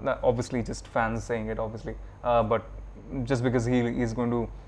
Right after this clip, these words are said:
sign a deal with Pepsi, he kept that away. But I think it's just proper role model stuff from Cristiano Ronaldo. When he has an opportunity to set a good, good example, he does, and that is why I think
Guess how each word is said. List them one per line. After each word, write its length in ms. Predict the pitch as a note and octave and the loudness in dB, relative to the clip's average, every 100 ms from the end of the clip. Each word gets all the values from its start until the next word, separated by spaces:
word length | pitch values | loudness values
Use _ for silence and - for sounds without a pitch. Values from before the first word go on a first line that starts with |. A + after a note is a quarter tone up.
| - - | -16 -8
sign 220 | - C3 | 2 2
a 60 | B2 | 4
deal 180 | B2 A#2 | 4 4
with 160 | G#2+ | 2
Pepsi, 340 | B2 - C3 A#2 | 0 0 0 2
he 240 | A#2+ A2 - - | 2 -2 -8 -4
kept 200 | A#2+ B2+ | -2 2
that 120 | A#2 | 2
away. 280 | A2 A2+ - - | 2 0 -2 -6
But 100 | B2+ | 2
I 80 | B2 | 4
think 200 | C3 D3+ | 4 2
it's 160 | B2+ - | 0 -2
just 200 | - - | -12 6
proper 420 | C3+ C3 F3 B2 | 8 10 10 10
role 220 | B2 B2 C3 | 8 6 6
model 280 | B2 B2 | 4 4
stuff 320 | A#2 - A#2 - | 2 2 2 4
from 220 | A#2+ A2+ | 0 0
Cristiano 380 | A#2+ - A2+ A2+ | -4 -2 -2 -2
Ronaldo. 340 | A2 A2+ A2+ | 0 2 2
When 160 | A2+ A#2+ | 0 -2
he 120 | A#2 | 0
has 200 | B2 C3+ | 2 4
an 80 | B2+ | 2
opportunity 560 | A#2 C3 C3+ A#2+ B2+ - - - - - - | 2 -2 -2 0 0 -4 -12 -14 -16 -14 -10
to 240 | - A#2+ A#2 | 0 0 4
set 180 | C#3+ C3 | 6 6
a 60 | |
good, 320 | B2 B2 - | 6 4 4
good 100 | C3 | 4
example, 540 | B2+ A#2 A#2 A2+ B2 B2 - - - | 4 4 2 2 -4 -6 -10 -12 -4
he 80 | C3 | 4
does, 260 | A#2+ A2+ | 6 6
and 140 | A2+ A2+ | 4 2
that 100 | A2+ | 2
is 80 | A#2 | 4
why 180 | B2 | 2
I 40 | A#2 | 2
think 340 | B2 A#2+ - | 0 -4 -6